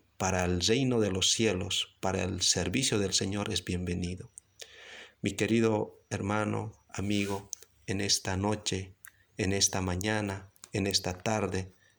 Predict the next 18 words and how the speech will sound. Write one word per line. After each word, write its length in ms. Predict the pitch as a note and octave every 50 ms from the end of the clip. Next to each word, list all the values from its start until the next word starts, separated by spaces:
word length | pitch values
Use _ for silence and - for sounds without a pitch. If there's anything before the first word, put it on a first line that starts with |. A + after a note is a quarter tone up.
| _ _ _ -
en 480 | - G2+ F#2+ F#2+ F2+ F2+ F2+ F2+ F#2 F2+ -
cualquier 400 | - F#2 F2+ F2+ - C3 C#3+ D#3+
momento 460 | D#3 C3 A#2+ B2 B2+ B2 A#2 - G2+
que 140 | - - G2+
tú 200 | F#2 - A2+ A2
estés 360 | G#2 G2 - - G#2+ G2+ -
escuchando 560 | G#2 - - - F#2 - - G#2+ G#2 G#2 G#2
este 200 | G2+ - - G2
mensaje, 600 | F#2 F#2 F2 F2 F#2 - - A2 G#2+ - - A2+ - - _ - - - - - - - - - - - - -
quiero 220 | - A2 G#2+ G#2+ G2
recordarte, 720 | F2+ F#2+ F#2 - F#2+ F2+ F2+ F2+ F2+ E2+ - - - - _ _ _ _
Pablo 360 | - A2+ A2+ A2+ A2 G#2+ G2+
nos 200 | G2 G2+ - -
hace 220 | A2+ A2 - -
un 120 | A2 G#2 G2
llamado 680 | G2 F#2+ F#2+ G2+ A2 A#2+ B2 C#3+ F3+ F#3 - - - _ _ _ _ _ _
al 200 | - G2 F#2+ F#2+
liderazgo 840 | G2 G#2 A2 G#2+ G2+ G2 A2 A#2+ - - - D3+ F3+ F3+ - - -